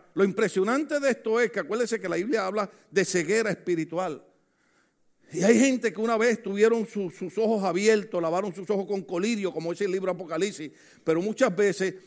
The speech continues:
nos cegamos espiritualmente. Y la Biblia dice que llegarían días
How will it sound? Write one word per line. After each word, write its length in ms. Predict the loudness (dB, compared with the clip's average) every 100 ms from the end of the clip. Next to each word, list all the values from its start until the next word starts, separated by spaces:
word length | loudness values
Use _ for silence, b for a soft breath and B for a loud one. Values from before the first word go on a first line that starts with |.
| -8
nos 240 | -6 -4 -2
cegamos 520 | 0 2 2 0 -4
espiritualmente. 1000 | -6 -6 -8 -4 -4 -4 -8 -12 -14 -18 _ _ _ _ _ b b b 2
Y 80 |
la 100 | 4
Biblia 320 | 6 4 4 2
dice 420 | 0 -4 -6 -10 b _
que 140 | 2
llegarían 560 | 2 2 0 0 0 -2
días 360 | -2 0 0